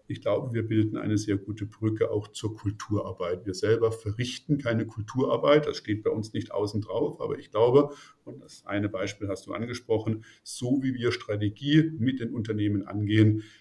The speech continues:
liegt eigentlich der Ball schön aufgetiet dann auch für die Kulturarbeit. Ich glaube, das ist ein ganz wichtiges Unterscheidungsmerkmal. Bei uns ist es nicht kalt, nicht technokratisch.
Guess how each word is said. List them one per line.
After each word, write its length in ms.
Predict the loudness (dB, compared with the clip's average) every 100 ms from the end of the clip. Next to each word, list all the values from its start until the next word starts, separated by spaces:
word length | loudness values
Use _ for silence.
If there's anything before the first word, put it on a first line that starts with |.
| -6
liegt 360 | 4 4 4 -2
eigentlich 400 | -4 -2 -4 -2
der 120 | -4
Ball 340 | 0 2 2
schön 320 | 0 0 0
aufgetiet 720 | 0 -6 -8 -12 -10 -8 -8 -6
dann 160 | -6 -6
auch 160 | -12
für 160 | -12 -14
die 160 | -14
Kulturarbeit. 920 | -14 -14 -14 0 4 4 2 0 -2 -4
Ich 80 | -12
glaube, 160 | -16 -12
das 160 | -14
ist 160 | -12 -10
ein 80 | -8
ganz 300 | -6 -6 -6
wichtiges 420 | -8 -8 -12 -8
Unterscheidungsmerkmal. 960 | -8 -8 -10 -10 -10 -10 -10 -8 -10 -10
Bei 80 | -10
uns 180 | -10 -8
ist 100 | -10
es 100 | -8
nicht 180 | -10 -4
kalt, 380 | 4 6 6 2 -6 _ _
nicht 160 | -16 -10
technokratisch. 880 | -8 -6 -6 -2 0 4 4 2